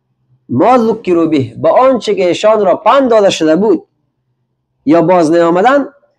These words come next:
انجینا الذین ینهون عن السوء، ما نجات دادیم آن کسانی را که منع می‌کردن از کار بد، و اخذنا الذین ظلموا بعذاب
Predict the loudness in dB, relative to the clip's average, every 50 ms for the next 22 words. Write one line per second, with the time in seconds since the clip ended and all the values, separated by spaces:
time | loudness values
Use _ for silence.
0 | _ _ -2 0 0 0 2 0 0 2 2 0 0 0 0 2 2 2 2 2
1 | 2 0 0 0 0 0 0 0 0 0 0 0 -2 0 0 0 2 0 0 0
2 | 0 0 -2 -2 -4 -4 -6 -4 0 0 0 0 -2 _ _ _ _ _ _ -4
3 | -2 0 2 2 2 0 2 2 2 2 0 0 -2 0 0 0 2 2 0 0
4 | -2 -6 _ _ _ _ _ _ _ -20 -20 _ _ _ _ -6 -2 -2 -2 -2
5 | 0 -2 -2 -2 0 0 0 0 0 0 0 0 0 -2 -2 -2 -2 0 0 0
6 | 0 0 0 0 2 2 2 0 2 0 0 0 0 0 0 -2 -2 -4 -4 -2
7 | 0 0 0 0 0 0 0 0 -2 -8 _ _ _ _ _ _ -4 0 0 0
8 | 0 0 0 0 0 0 0 0 2 2 2 4 2 2 2 2 2 2 2 2
9 | 0 0 -2 -2 -2 -2 0 0 2 2 0 0 0 0 -2 -2 -2 -2 -2 -2
10 | 0 0 0 0 0 0 0 0 0